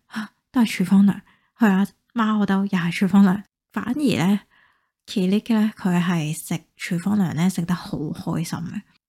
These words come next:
兩兜飯一樣之後呢，雀仔就冇得揀吖嘛。但好明顯，佢都係唔係好鍾意食㗎喇。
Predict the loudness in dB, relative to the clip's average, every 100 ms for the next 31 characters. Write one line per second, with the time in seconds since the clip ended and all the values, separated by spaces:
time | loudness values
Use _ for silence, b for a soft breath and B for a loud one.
0 | _ -6 2 2 4 2 0 2 4 4
1 | 4 4 2 2 0 0 0 0 0 0
2 | 2 2 2 0 -4 -2 0 2 0 -2
3 | -6 b _ -2 0 2 0 -2 0 2
4 | 2 0 -2 2 2 4 2 2 2 2
5 | 2 0 -2 -4 -2 2 2 4 4 4
6 | 6 4 4 -2 -2 0 -2 -2